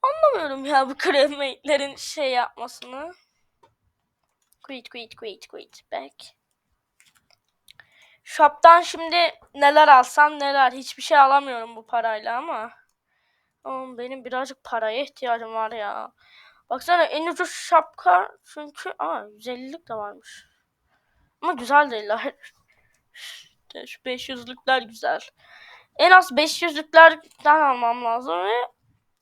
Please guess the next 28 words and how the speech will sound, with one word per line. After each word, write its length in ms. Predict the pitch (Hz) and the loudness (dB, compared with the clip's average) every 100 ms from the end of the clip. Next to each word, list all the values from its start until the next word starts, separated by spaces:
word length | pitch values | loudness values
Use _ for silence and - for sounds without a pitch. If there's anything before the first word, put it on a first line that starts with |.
| _ _ _ _ | _ _ _ _
güzeller 520 | - 302 320 339 349 | -12 -10 -8 -8 -8
varmış 400 | 427 330 233 - | -8 -10 -14 -20
oraya. 220 | 190 226 - _ _ _ _ _ | -18 -20 -20 _ _ _ _ _
Süper 480 | - - - 277 254 | -16 -8 4 4 4
bir 60 | 247 | -2
şey. 420 | - 233 262 - - - _ _ _ _ _ _ _ _ _ _ 247 | -10 -8 -10 -14 -20 -20 _ _ _ _ _ _ _ _ _ _ -20
Mükemmel 640 | - 294 285 311 320 226 | -6 -2 0 2 0 0
bir 60 | |
şey 260 | - 226 220 | -12 -14 -10
lazım 360 | 214 214 220 214 | -8 -8 -12 -14
bana 240 | 208 214 | -12 -12
öyle. 200 | 190 - - _ _ _ _ _ _ _ _ _ _ _ - - - - | -14 -18 -20 _ _ _ _ _ _ _ _ _ _ _ -20 -20 -20 -20
İki 200 | - - | -12 -8
yüz 140 | 359 | -8
kırk 260 | - 370 - | -8 -10 -8
dokuz 320 | 320 - - | -10 -10 -14
tane 320 | - 320 269 | -12 -12 -8
var 300 | 269 269 247 | -2 0 -2
bende. 400 | 247 233 233 262 _ - 392 440 415 | -4 -10 -12 -16 _ -14 -8 -8 -6
Şunu 280 | - 427 349 | -4 2 4
alırdım 500 | 330 330 320 294 202 | 4 2 -8 -12 -12
ya, 100 | - | -6
almazdım 600 | 285 262 262 262 254 208 | -2 -2 -4 -10 -12 -20
ya 80 | 190 | -18
da 80 | 196 | -16
bu-, 280 | 202 - _ _ _ _ _ _ | -16 -18 _ _ _ _ _ _
niye 220 | 214 226 | -14 -12
alayım? 200 | 190 165 | -12 -14